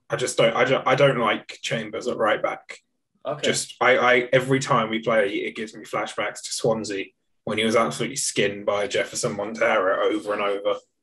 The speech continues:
Speaker 2: Mm.
Speaker 1: Um, and it always, like, especially if he's next to, I mean, Ben White's a bit better, but when he was next to Holding, it was just like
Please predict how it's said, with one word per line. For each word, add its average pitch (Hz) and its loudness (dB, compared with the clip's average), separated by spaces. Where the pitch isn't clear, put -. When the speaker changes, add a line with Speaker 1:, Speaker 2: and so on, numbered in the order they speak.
Speaker 2:
Mm. - -2
Speaker 1:
Um, 101 -2
and 113 2
it 117 4
always, 110 2
like, 104 -2
especially 120 0
if 113 -2
he's 110 -4
next - -6
to, 104 0
I - -16
mean, 117 -2
Ben 113 0
White's 117 -4
a - -10
bit 104 -2
better, 113 2
but 101 -4
when 113 -2
he 113 -2
was 113 -6
next 107 -6
to - -2
Holding, 110 2
it 98 -6
was - -10
just - -8
like 101 -2